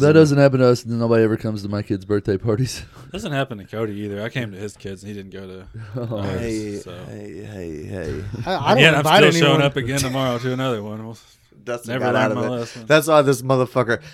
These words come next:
Speaker 2: I was gonna trick you. I was gonna fucking trick
Speaker 4: Yeah,
Speaker 2: you.
Speaker 4: you said it was today. At, no, you said it's at two o'clock
Speaker 2: Yeah.
Speaker 4: is what it was.
Speaker 2: And I was gonna, yeah.
Speaker 4: And
Speaker 2: I was
Speaker 4: it
Speaker 2: gonna
Speaker 4: was
Speaker 2: have
Speaker 4: gonna be
Speaker 2: you
Speaker 4: an hour
Speaker 2: here.
Speaker 4: late.
Speaker 2: <laughs> But that, the party doesn't start till three.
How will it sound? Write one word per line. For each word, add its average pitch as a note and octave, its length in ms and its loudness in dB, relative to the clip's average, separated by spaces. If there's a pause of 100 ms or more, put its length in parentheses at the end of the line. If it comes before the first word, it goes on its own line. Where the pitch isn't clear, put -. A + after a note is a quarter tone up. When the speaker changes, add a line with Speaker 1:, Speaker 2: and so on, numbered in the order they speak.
Speaker 2:
I A#2 60 4
was C3 160 4
gonna E3 180 6
trick C3 320 4
you. F#2 180 -8 (400)
I G#2+ 80 -4
was G#2 140 -2
gonna B2+ 240 4
fucking A2+ 340 -2
trick G2+ 240 -2
Speaker 4:
Yeah, F#3 80 0
Speaker 2:
you. F3+ 100 0
Speaker 4:
you F3+ 60 -4
said E3+ 160 -4
it E3 60 -4
was D3 140 -12
today. D3+ 420 -4 (920)
At, C#3 300 -10 (720)
no, F3+ 180 2
you F3+ 160 0
said F3+ 200 -2
it's C#3+ 100 -10
at - 120 -20
two F#3 180 0
o'clock E3 480 -4 (160)
Speaker 2:
Yeah. A2 160 -4
Speaker 4:
is D#3+ 60 -4
what D#3 120 0
it D3+ 80 -2
was. C3+ 280 -8 (340)
Speaker 2:
And A2 120 -2
I A2+ 80 2
was A2+ 140 -2
gonna, A2 220 -2
yeah. G#2 280 -4 (420)
Speaker 4:
And D3+ 100 -4
Speaker 2:
I - 20 -2
was D3+ 100 -4
Speaker 4:
it D3+ 40 -4
Speaker 2:
gonna A#2+ 120 0
Speaker 4:
was A2+ 40 0
Speaker 2:
have A#2 80 2
Speaker 4:
gonna - 0 -
be E3+ 60 2
Speaker 2:
you E3 60 2
Speaker 4:
an D#3+ 40 2
hour E3 140 2
Speaker 2:
here. D#3+ 100 2
Speaker 4:
late. D#3 420 0
Speaker 2:
<laughs> - 1080 -16
But D3 220 -4
that, C#3+ 220 4 (260)
the C#3+ 100 0
party C3+ 280 0
doesn't A2 220 -6
start B2 260 -4
till G2+ 120 -8
three. A2 400 -6